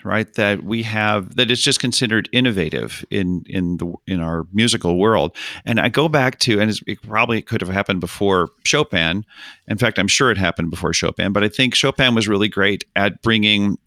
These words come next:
uh, his Polish heritage, uh, the mazurkas and the, the, the sort of the folk dances into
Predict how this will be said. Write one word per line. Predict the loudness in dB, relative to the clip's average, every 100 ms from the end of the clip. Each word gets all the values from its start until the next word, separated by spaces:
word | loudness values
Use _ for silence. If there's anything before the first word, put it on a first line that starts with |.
| _ -2
uh, | 0
his | 2 0 0
Polish | 0 2 2 2 2
heritage, | 2 0 2 0 0 -2 -4 _ -20 -20 _ -4
uh, | 0 2 2 0
the | 0
mazurkas | 0 2 2 0 2 2 2 2
and | 2 2
the, | 0 -4 -4
the, | -2 -4 _ -4
the | 0
sort | 2 0
of | -2
the |
folk | -6 -6 0 0 0 0
dances | 2 2 0 0 -2 -4 -16 -10 0
into | 2 2 2 2 2 2 0